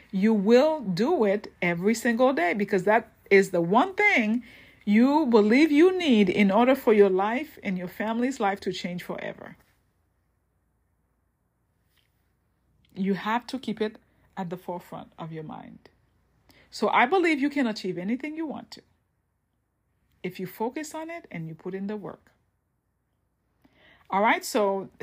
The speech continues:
<laughs> there you go. You have what, what you need to make this year and the rest of your life the best of your life. Because if you practice thi-, this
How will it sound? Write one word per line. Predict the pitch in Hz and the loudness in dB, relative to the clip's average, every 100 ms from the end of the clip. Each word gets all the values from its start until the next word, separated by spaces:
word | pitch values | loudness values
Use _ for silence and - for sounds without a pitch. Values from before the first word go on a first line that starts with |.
| 165 - | -8 -8
<laughs> | - - - | -10 -20 -6
there | 190 | -4
you | 202 254 | -2 -4
go. | 247 403 370 - | -4 -2 -2 -4
You | 196 240 294 | -4 -4 -4
have | 247 233 277 330 - _ _ _ | -4 -2 -2 -4 -10 _ _ _
what, | 190 185 233 254 - _ _ _ _ _ | -6 2 2 2 -6 _ _ _ _ _
what | 202 220 254 | -2 0 0
you | 302 | 0
need | 269 247 302 254 185 | 0 0 0 -2 -2
to | - | -2
make | 214 226 196 | 0 0 2
this | 233 262 - | 4 4 0
year | 233 254 302 240 156 214 - _ _ _ _ _ - | -4 -2 0 0 0 -6 -12 _ _ _ _ _ -4
and | 220 208 | 0 2
the | 214 | 4
rest | 233 294 | 4 2
of | 330 285 | -2 0
your | 330 | 0
life | 302 226 165 196 - - - | 4 2 2 -2 -6 -16 -6
the | 190 | -2
best | 170 196 202 | 0 0 0
of | 185 | -4
your | 170 - | -6 -6
life. | - - - - _ _ _ _ _ _ _ _ _ _ _ _ _ _ - | -8 -10 -14 -20 _ _ _ _ _ _ _ _ _ _ _ _ _ _ -2
Because | 196 226 208 | 0 4 2
if | 208 196 | 2 0
you | 277 | 0
practice | 302 302 302 285 277 | 0 0 0 -6 -2
thi-, | 208 202 214 220 | 2 4 2 -2
this | 175 190 190 196 | -4 -2 -2 -4